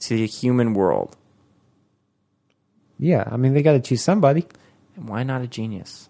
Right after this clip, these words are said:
Speaker 1: like Billy Edward Albert Meyer?
Speaker 2: But they made him a genius.
Speaker 1: Well, because he was chosen.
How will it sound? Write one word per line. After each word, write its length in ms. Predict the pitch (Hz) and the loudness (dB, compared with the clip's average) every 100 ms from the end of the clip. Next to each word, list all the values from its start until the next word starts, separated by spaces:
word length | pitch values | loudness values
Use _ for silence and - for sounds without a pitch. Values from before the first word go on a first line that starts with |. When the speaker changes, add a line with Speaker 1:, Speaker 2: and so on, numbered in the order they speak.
| _ | _
Speaker 1:
like 160 | _ _ | _ _
Billy 220 | - _ | -20 _
Edward 360 | _ _ _ _ | _ _ _ _
Albert 240 | _ _ _ | _ _ _
Meyer? 320 | _ _ _ - | _ _ _ -8
Speaker 2:
But 120 | 117 | -2
they 120 | 127 | 2
made 240 | 113 101 95 | 2 0 -2
him 120 | 87 | -4
a 60 | 85 | -8
genius. 680 | - - - 113 - - _ _ _ _ - | -10 -10 -10 -12 -12 -18 _ _ _ _ 0
Speaker 1:
Well, 220 | 190 107 | 2 4
because 340 | 120 - 123 | 2 -2 -4
he 60 | 120 | -4
was 140 | 110 | -6
chosen. 640 | - - 175 214 135 - | -8 0 4 4 0 -8